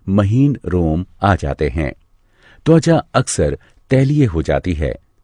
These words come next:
तथा कभी-कभी मुहासे भी निकल आते हैं। लड़कियों में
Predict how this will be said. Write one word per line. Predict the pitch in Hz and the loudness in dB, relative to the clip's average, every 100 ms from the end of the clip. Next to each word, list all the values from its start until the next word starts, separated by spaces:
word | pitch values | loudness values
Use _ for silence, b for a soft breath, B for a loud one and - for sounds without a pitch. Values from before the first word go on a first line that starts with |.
| - | -2
तथा | 82 82 69 - b b - | -2 -2 -4 -6 b b -4
कभी-कभी | 76 110 - 80 85 69 b b b | -2 0 -2 -2 -2 -4 b b b
मुहासे | 82 69 76 - 78 | -6 -2 -4 -2 -4
भी | 110 | -2
निकल | 143 135 87 | -2 0 -2
आते | 76 - 78 | -2 -2 -4
हैं। | 78 65 - _ _ _ - _ _ _ _ _ _ _ _ _ - _ _ _ - | -4 -6 -10 _ _ _ -20 _ _ _ _ _ _ _ _ _ -20 _ _ _ 0
लड़कियों | 110 123 - 175 | 4 4 4 2
में | 160 101 120 | 4 2 0